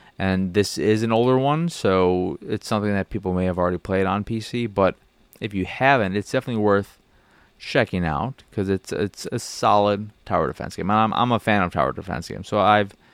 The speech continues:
enjoyed my time with Hero Defense, despite some of the issues I've had with it.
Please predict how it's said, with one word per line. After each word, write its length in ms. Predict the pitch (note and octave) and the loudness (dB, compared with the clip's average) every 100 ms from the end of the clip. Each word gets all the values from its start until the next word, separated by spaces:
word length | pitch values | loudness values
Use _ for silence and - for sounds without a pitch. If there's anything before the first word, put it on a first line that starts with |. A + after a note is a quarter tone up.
| _ - - _ _ _ | _ -20 -20 _ _ _
enjoyed 640 | C3 D3 C#3 A2+ B2 B2+ B2 | 2 2 2 4 6 8 6
my 220 | A#2 A2 | 4 2
time 560 | G#2+ A2 G#2 G#2 G2 - _ | 0 0 0 2 -2 -6 _
with 400 | F#2+ F#2 G#2 G2 | -10 -2 0 0
Hero 360 | - G#2 F#2 F2+ | -2 -2 2 2
Defense, 380 | F2 F#2 F2 - | 0 -4 -4 -6
despite 580 | - F#2+ - G2+ F#2 - | -6 -6 0 2 2 -2
some 260 | - G#2 | -4 -2
of 140 | F2+ E2+ | -2 -4
the 140 | E2+ | -6
issues 280 | F2 - - | -8 -10 -8
I've 140 | - | -8
had 360 | E2 - - - | -8 -6 -6 -6
with 360 | E2+ - - | -8 -10 -10
it. 160 | - - | -12 -16